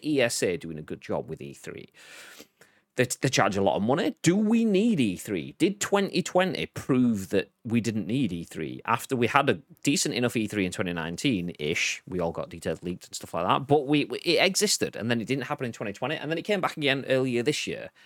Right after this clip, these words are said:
How does it all stand? So this article basically goes through all of that, has loads of details, loads of graphs and stuff that you can look in if you wanna do deep diving. I've tried to pull out enough to just get the top bits. Um, so these are paragraphs I've pulled out. I will read the paragraphs in their entirety. So they may not link together as they would as,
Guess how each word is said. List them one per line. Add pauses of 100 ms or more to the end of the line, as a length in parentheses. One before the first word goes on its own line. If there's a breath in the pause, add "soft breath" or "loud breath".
(120 soft breath)
How
does
it
all
stand?
So
this
article (220 loud breath)
basically
goes
through
all
of
that,
has
loads
of
details,
loads
of
graphs
and
stuff
that
you
can
look
in
if
you
wanna (300)
do
deep
diving. (360 loud breath)
I've
tried
to
pull
out
enough
to
just
get
the
top
bits. (380 loud breath)
Um,
so
these
are
paragraphs
I've
pulled
out.
I
will
read
the
paragraphs
in
their
entirety.
So
they
may
not
link
together
as
they
would
as,